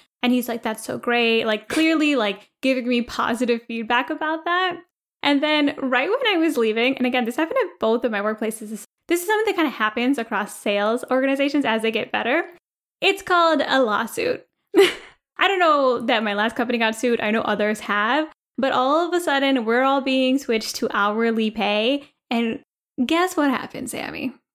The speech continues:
<laughs> Next thing you know, "Hey, guys, like,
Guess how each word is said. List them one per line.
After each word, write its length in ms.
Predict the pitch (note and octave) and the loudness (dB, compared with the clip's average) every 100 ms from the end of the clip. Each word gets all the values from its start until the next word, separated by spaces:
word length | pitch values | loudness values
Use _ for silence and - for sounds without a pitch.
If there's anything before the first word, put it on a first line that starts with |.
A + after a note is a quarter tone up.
| - | 2
<laughs> 80 | F4+ - - _ _ _ - C4 - E4+ D#4 C4 C4 | 2 0 -16 _ _ _ -20 -20 -16 -12 -12 -6 0
Next 300 | C4+ F#4 - | 2 0 -2
thing 260 | F#4 F4+ | -2 2
you 180 | F4 F4 | 2 2
know, 560 | D4+ B3+ A#3+ B3 B3 C4 | 4 4 4 2 2 0
"Hey, 480 | A#3 B3+ C4+ C4 C4 | -4 0 2 4 2
guys, 560 | C4 A#3+ A#3+ A#3+ A#3+ B3 | 2 2 2 2 2 0
like, 160 | G#3+ | -6